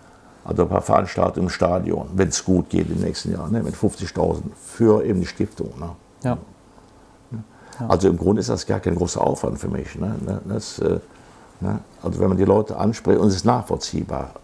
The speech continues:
Speaker 1: ne,
Speaker 2: Ja.
Speaker 1: Für, für was die da einstehen und, und, und da sind, ne? Also, und für mich ist das, also,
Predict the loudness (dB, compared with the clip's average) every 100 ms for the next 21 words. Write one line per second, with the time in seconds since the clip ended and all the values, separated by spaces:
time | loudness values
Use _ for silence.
0 | -10 -6 -6 -8 -20 -2 0 0 -4 -4
1 | -2 -2 -4 -2 -2 -2 -8 -10 -6 -6
2 | -8 -6 -6 -6 -8 -10 -10 -12 -12 -12
3 | -10 -12 -12 -14 -12 -14 -16 -18 -10 -4
4 | -2 -2 -10 -20 -20 -20 -20 -20 -20 -20
5 | 2 2 6 6 6 2 2 2 2 -2
6 | -20 _ -20 -20 -20 -20 -20 -20 -4 4
7 | 6 6 2